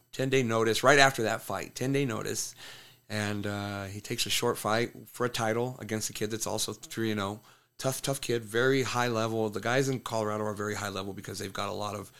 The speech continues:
U F C training camps and teams out there. You know, guys from the U F C. So, but I believe he could beat him. I really do. I wouldn't let him take the fight if I didn't believe he could beat him. Um, again, Ian's not very technical.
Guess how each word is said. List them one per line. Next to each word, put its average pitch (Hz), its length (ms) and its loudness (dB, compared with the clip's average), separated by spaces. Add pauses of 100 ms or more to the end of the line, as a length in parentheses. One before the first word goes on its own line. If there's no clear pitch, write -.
(340)
U 120 160 4
F 113 60 4
C 180 240 2
training 117 520 -2 (180)
camps 110 360 -2
and 92 100 -8
teams 123 260 -4
out 104 200 -6
there. - 280 -10 (520)
You 117 100 -4
know, 110 80 2
guys 110 200 0
from 107 120 -4
the 107 60 0
U 104 40 0
F 98 60 -2
C. 107 400 0 (840)
So, 123 420 4
but 127 160 4
I 147 60 6
believe 170 260 6
he 151 80 0
could 147 120 -2
beat 143 160 0
him. 104 200 -8 (240)
I 110 60 -8
really 120 240 4
do. 117 160 0
I 95 60 2
wouldn't 120 240 0
let 120 60 0
him 117 80 -4
take 110 120 -8
the - 80 -14
fight 104 140 -2
if 104 80 -6
I 101 60 -4
didn't 101 120 -4
believe 107 180 -6
he 104 60 -10
could - 120 -12
beat 165 120 -2
him. 117 200 -10 (600)
Um, 107 320 2
again, 151 260 -2
Ian's 104 360 -2
not 104 240 -4 (180)
very 98 180 -2
technical. 104 600 -8